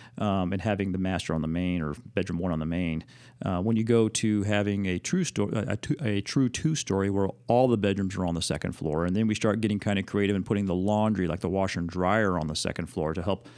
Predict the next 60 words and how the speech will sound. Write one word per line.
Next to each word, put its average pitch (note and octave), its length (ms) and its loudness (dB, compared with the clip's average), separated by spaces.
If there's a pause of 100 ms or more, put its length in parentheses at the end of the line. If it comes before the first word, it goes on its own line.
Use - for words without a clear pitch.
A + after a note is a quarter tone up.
(180)
open A#2 260 0
up G2 140 -2
that A#2+ 160 -2
first G2+ 380 -2
floor F#2+ 560 0 (320)
space G2+ 420 -2
so F2 140 0
it's - 100 -6
more G2+ 300 0
open. F#2+ 400 -2
We G2+ 100 0
don't, F#2+ 140 -2
we G#2+ 80 -2
don't F#2 100 -2
have F#2+ 140 0
these F#2 160 -4
spaces F2+ 380 -2
like F2 120 -2
the - 80 -4
laundry F#2 380 -2
room F2 100 -2
that's E2 160 -2
taking F#2+ 260 -4
up D2+ 100 -4
space E2+ 320 -4
on D#2+ 60 -2
the F2 60 -4
first - 280 -2
floor F2+ 120 0
to F2 80 -2
make F2 220 -4
larger F#2+ 420 2
living F#2+ 280 0
spaces F#2 440 -4
that F2 160 -2
are E2+ 80 -2
really G2 240 0
key - 200 -6
and F2+ 80 -2
essential F2+ 420 -4
for E2 280 -2 (380)
families G2 480 0
today, F2 300 -2
which F#2 220 -4
is F2 120 -6
really, F#2+ 120 -2
you - 20 -4
know, F#2+ 100 -4
they F#2 80 -2
would G2+ 160 -10
typically G2 260 -4
want F2+ 260 -4
a - 20 -4
home G2+ 260 -2
office, - 460 -2
want E2+ 100 -2
a D#2+ 40 -2
large F2+ 320 -2
great F2+ 340 -2
room, E2+ 320 -4